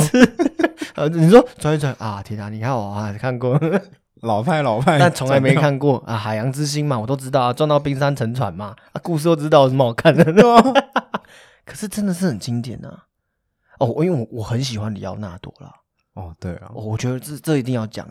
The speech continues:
Speaker 2: 我也，
Speaker 1: 这之后一定要讲。
Speaker 2: 我，我，我也是蛮喜欢里奥纳多，可是我都喜-，我喜欢他的时候，他已经步入中年了。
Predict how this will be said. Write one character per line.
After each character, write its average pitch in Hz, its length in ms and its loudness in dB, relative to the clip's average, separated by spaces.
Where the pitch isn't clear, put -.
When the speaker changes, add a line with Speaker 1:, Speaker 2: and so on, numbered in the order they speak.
Speaker 2:
我 196 100 4
也， 208 80 0
Speaker 1:
这 139 60 -6
之 143 80 2
后 139 180 2
一 - 20 -4
定 117 120 -4
要 107 120 -4
讲。 147 220 -4
Speaker 2:
我， 123 100 -12
我， 175 120 -2
我 185 60 2
也 143 60 0
是 160 120 -4
蛮 113 180 -4
喜 113 80 -10
欢 113 120 -10
里 101 100 -10
奥 90 100 -10
纳 92 160 -12
多， 87 80 -14
可 127 160 -2
是 190 160 -4
我 139 140 0
都 170 120 0
喜-， - 160 -14
我 147 120 0
喜 151 160 -2
欢 147 160 0
他 143 160 -2
的 131 60 -4
时 139 60 -6
候， 135 80 -4
他 135 160 -2
已 110 40 -8
经 117 180 -10
步 120 140 -10
入 113 200 -6
中 92 200 -12
年 90 220 -16
了。 - 60 -20